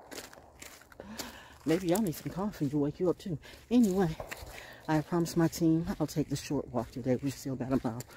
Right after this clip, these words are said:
or two because of the heat index is, like, about one seventeen. <laughs> But you know me, I gotta get my walk on. Your health is your wealth. That's the thing. That's my mantra. Your health is your wealth.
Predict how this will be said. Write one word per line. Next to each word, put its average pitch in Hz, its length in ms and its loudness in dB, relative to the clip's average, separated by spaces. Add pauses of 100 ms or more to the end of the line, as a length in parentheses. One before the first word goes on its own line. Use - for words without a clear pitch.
(300)
or 123 80 -2
two 135 260 -4 (380)
because 135 400 0
of 123 100 2
the 135 80 4
heat 180 240 4
index 131 380 4
is, - 200 -6
like, 131 120 -2
about 123 200 -2
one 131 220 4
seventeen. 127 680 0
<laughs> - 40 -20 (1600)
But - 160 -6
you 208 60 6
know 214 160 6
me, 220 240 6 (540)
I 185 80 0
gotta 185 220 0
get 185 140 2
my 180 100 0
walk 185 300 -4
on. 131 140 0 (440)
Your 165 100 6
health 180 220 0
is 175 140 -2
your 175 100 -2
wealth. 190 280 0 (300)
That's 190 240 0
the 147 80 4
thing. 127 360 0
That's 139 220 0
my 165 100 2
mantra. 185 440 -4 (340)
Your 143 100 2
health 151 260 0
is 151 140 -4
your 147 100 0
wealth. 143 240 0